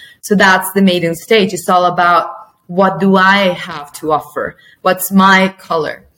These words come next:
And that's a stage where we are, yeah, full of estrogen and energy, and it's very outwardly focused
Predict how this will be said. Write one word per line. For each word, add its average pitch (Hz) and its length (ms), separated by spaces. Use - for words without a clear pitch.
And 185 440
that's 196 160
a 247 40
stage 294 380
where 233 220
we 214 240
are, 202 280
yeah, 269 160
full 226 280
of 220 80
estrogen 233 600
and 196 100
energy, 220 640
and 190 300
it's 190 140
very 220 220
outwardly 196 540
focused 214 720